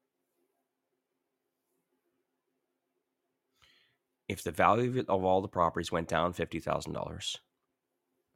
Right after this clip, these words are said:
so now the houses are worth four fifty, but you paid down fifty thousand dollars on each of these mortgages,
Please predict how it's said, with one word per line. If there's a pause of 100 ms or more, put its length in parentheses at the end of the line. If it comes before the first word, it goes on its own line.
(380)
so
now
the
houses
are
worth
four
fifty, (2500)
but
you
paid
down
fifty
thousand
dollars
on
each
of
these
mortgages,